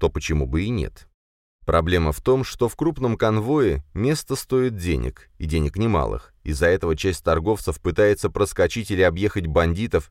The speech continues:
чем и подкармливает их, позволяя по-прежнему терроризировать эту территорию. Мы по пути туда были для них бессмысленной целью. Грузовых машин нет, четыре вооружённых джипа — это просто потери без серьёзной добычи.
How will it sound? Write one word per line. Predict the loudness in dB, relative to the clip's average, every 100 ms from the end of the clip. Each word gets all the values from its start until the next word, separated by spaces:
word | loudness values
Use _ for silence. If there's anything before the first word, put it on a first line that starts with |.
| -20
чем | -2 -2 0
и | -2
подкармливает | 0 0 2 2 2 2 0 -2 -2
их, | -6 -4
позволяя | -2 2 4 4 2
по-прежнему | 2 2 2 0 0 0 -2
терроризировать | 0 0 0 0 2 2 0
эту | -2 -4
территорию. | -6 -4 -4 -4 -4 -8 -12 _ _ _ _ -6
Мы | -4
по | -2 -4
пути | -4 -4
туда | 0 4 4
были | 2 -2 0
для | 2 2
них | 2 -2
бессмысленной | -4 -4 -2 0 -2 0 -2 -2
целью. | -2 -2 -2 -2 -10 -12 -6
Грузовых | -2 2 2 0
машин | -2 -2 0 0
нет, | 0 -2 -4 -12 _ -14
четыре | -12 -6 -2 4
вооружённых | 4 4 2 0 -2
джипа — | -4 -4 -2 -2 -4 -8
это | -4 -2
просто | -2 -2 0
потери | 0 0 -2 -2 -2
без | -4
серьёзной | -4 -4 0 0 0
добычи. | 0 0 0 -8 -10 -12